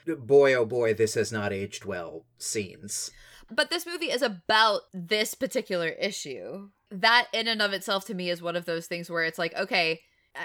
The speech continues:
Speaker 2: actually, Gregory Peck, you have a lot more to learn than you think you do." <laughs>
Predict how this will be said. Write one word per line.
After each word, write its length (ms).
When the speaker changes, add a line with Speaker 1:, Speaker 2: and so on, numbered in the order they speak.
Speaker 2:
actually, 480
Gregory 360
Peck, 240
you 120
have 120
a 80
lot 280
more 140
to 60
learn 260
than 140
you 120
think 300
you 100
do." 480
<laughs> 60